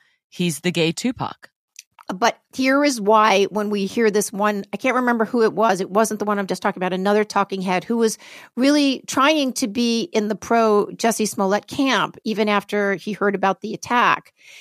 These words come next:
Speaker 2: He said when he heard him refer to himself as the gay Tupac, he knew that it was nonsense, because he said people who have been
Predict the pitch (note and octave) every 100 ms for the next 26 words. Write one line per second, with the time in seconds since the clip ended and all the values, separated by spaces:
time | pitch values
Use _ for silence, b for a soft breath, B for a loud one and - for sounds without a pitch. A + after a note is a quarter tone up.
0 | B B A#3+ G#3+ - C#4+ C4+ B3+ A#3 -
1 | C4+ C4+ C#4 D#4 F4+ A#3 A#3 - A#3+ A#3
2 | A#3 - A3 - F3 F#3+ - F#3+ G#3 G3+
3 | - A3 G3+ F#3+ F3+ - G3+ F#3+ F#3+ F3+
4 | F3+ - _ - F3 E3 D#3 E3 E3+ -
5 | - _ _ _ _ - F3+ F3 F3+ -
6 | D3 - - b _ - - - A#3+ G#3+
7 | C3 - - B B B B B _ A3
8 | G#3+ G#3 - C4 C4 D4+ D4+ - C#4+ C#4
9 | B3+ - A#3+ A3+